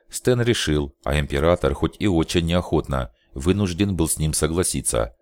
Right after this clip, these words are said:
что победителями и новыми хозяевами созвездия Волка должны стать бхоры, местные жители созвездия,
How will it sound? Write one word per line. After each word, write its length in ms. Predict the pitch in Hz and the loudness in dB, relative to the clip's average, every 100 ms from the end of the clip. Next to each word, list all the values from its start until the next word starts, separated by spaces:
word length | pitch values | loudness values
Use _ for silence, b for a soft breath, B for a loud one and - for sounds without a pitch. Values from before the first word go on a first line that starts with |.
| _ _ | _ _
что 240 | - - | -10 -6
победителями 840 | - 69 73 82 80 76 69 67 | -2 -2 -2 0 0 0 0 -2
и 160 | 65 87 | -4 -4
новыми 380 | 82 76 73 69 | -2 0 0 -2
хозяевами 640 | 73 73 98 98 69 67 | -2 0 0 2 0 -2
созвездия 580 | 65 73 69 69 62 71 | -2 -2 -2 -4 -2 -2
Волка 500 | 67 67 - 64 58 b b | -2 -4 -4 -6 -6 b b
должны 340 | 69 69 104 104 | -6 -4 -2 -2
стать 260 | - 95 | 2 0
бхоры, 500 | 90 - 71 65 60 - b - | 0 -2 0 0 -4 -10 b -2
местные 400 | 92 - 85 85 | 0 0 0 -2
жители 300 | 87 - 65 | -2 -4 -2
созвездия, 760 | 87 85 80 60 62 60 - | -2 0 0 -2 -4 -6 -6